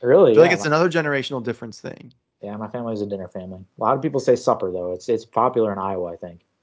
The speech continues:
Speaker 2: My only counter to that would be, like, I feel like grandparents say supper, and I can't get mad at any grandparents.
Speaker 1: I do love grandparents,
Speaker 2: But,
Speaker 1: yeah.
Speaker 2: but non-grandparents who say supper,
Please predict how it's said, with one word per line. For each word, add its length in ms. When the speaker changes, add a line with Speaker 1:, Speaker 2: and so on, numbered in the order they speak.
Speaker 2:
My 180
only 280
counter 420
to 100
that 300
would 140
be, 160
like, 340
I 60
feel 180
like 140
grandparents 720
say 320
supper, 600
and 100
I 60
can't 240
get 100
mad 240
at 80
any 160
grandparents. 800
Speaker 1:
I 60
do 100
love 220
grandparents, 480
Speaker 2:
But, 180
Speaker 1:
yeah. 140
Speaker 2:
but 100
non-grandparents 960
who 80
say 200
supper, 540